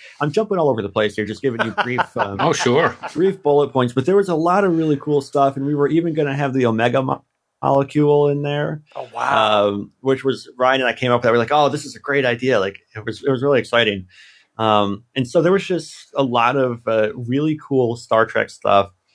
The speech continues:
Speaker 1: that wasn't just, ju-, just there for fan service, but actually really lended to the story.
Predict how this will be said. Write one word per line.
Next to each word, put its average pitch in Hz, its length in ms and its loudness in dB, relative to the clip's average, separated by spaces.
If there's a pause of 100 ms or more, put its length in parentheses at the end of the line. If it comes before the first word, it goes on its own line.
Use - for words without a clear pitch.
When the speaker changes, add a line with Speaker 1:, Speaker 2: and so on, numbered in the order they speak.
(400)
Speaker 1:
that 123 260 2
wasn't 143 320 0
just, 135 240 -2
ju-, 104 400 -2
just 143 320 -2
there 117 160 0
for 101 160 -8
fan 110 320 -2
service, 151 380 -4
but - 140 -2
actually 123 460 -2 (520)
really 104 320 -2
lended 101 480 0
to 95 100 -14
the 95 100 -6
story. 98 600 -4